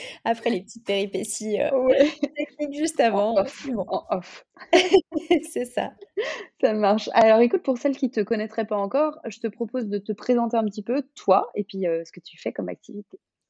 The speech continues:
Speaker 1: Yes, alors, euh, du coup, moi, j'ai, euh, lancé le Citron Rose en décembre deux mille dix-neuf.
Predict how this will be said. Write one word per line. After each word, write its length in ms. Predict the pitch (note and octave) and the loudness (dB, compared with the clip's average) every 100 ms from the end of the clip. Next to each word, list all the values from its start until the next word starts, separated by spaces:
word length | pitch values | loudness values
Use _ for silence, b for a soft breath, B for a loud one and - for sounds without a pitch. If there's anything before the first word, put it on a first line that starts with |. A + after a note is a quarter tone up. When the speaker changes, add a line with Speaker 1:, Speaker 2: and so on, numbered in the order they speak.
| _ _ _ _ _ _ B B B G#3+ | _ _ _ _ _ _ B B B -2
Speaker 1:
Yes, 260 | A#3+ B3+ | -2 0
alors, 320 | E3+ F3+ F3+ F3+ | -2 -2 -4 -4
euh, 300 | F3+ F3 E3 | -2 -2 -4
du 180 | F3+ G3 | -6 -10
coup, 320 | - C#4+ C#4+ | -6 -6 -4
moi, 220 | B3+ A#3+ | -4 -4
j'ai, 320 | B3 G#3+ G3+ E3+ | -4 -4 -4 -4
euh, 260 | E3+ F3 | -6 -6
lancé 460 | F3+ A3+ C4 C#4 C#4 | -4 -4 -6 -6 -4
le 100 | A3+ | -4
Citron 400 | A3 G#3+ - A3 | -6 -12 -10 -8
Rose 460 | A3 C4 C4+ B3 | -2 -2 -2 -4
en 140 | F3 F3+ | -8 -10
décembre 760 | F#3+ F4 G4+ - E4+ G#4 A3+ | -8 -8 -8 -8 -10 -8 -8
deux 100 | G3 | -6
mille 160 | B3 C4+ | -6 -6
dix-neuf. 480 | A#3 G#3+ G3 A#3 | -8 -6 -8 -10